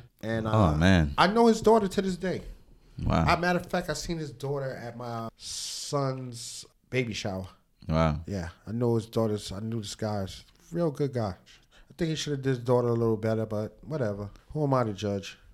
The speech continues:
Speaker 2: So you were living, so you moved to Atlanta
Speaker 1: Yeah.
Speaker 2: at that time. And then what, what,
Speaker 1: So
Speaker 2: what
Speaker 1: I
Speaker 2: did you
Speaker 1: drive,
Speaker 2: do in Atlanta?
Speaker 1: I, I, I go, I go back
Speaker 2: You
Speaker 1: to
Speaker 2: drive
Speaker 1: New
Speaker 2: your
Speaker 1: York.
Speaker 2: B M W
Speaker 1: No,
Speaker 2: to
Speaker 1: no, no, no.
Speaker 2: <laughs>
Speaker 1: Now I go buy two brand new cars. Not brand new, but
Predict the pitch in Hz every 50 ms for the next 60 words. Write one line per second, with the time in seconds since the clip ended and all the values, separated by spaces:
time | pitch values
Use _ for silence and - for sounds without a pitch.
0 | - - - 101 95 101 127 131 123 113 110 104 95 92 82 - 98 98 113 123
1 | 120 110 104 98 - - 80 73 73 73 78 85 85 78 71 67 - 85 - -
2 | - - - - 123 113 95 85 - - - - - - 80 - 82 76 76 -
3 | - 71 67 67 - - 78 85 85 85 82 80 76 85 95 98 - - 90 92
4 | - - 139 139 131 - 98 98 98 151 160 170 170 170 165 78 80 85 80 76
5 | 73 - 87 117 117 113 95 - 113 113 98 113 110 110 113 113 117 113 110 -
6 | - - - 107 104 - - 107 104 101 117 120 127 127 95 87 76 90 95 95
7 | 98 101 101 101 101 - - 98 98 101 101 98 92 92 90 87 90 90 92 95
8 | 117 147 147 147 95 87 - 156 160 156 147 135 123 120 113 101 - - - -
9 | - - 147 156 160 156 151 147 147 147 143 139 - - - - - - - -
10 | - - - - - - - 143 131 147 143 127 131 131 127 123 120 117 117 -
11 | - - - 156 143 139 139 139 135 135 - - - - - - - - - -
12 | - 143 147 143 135 127 - - 131 113 95 80 - - - - - - 180 214
13 | 156 139 143 139 127 117 113 104 92 85 - - - - _ - 104 120 117 110
14 | - - -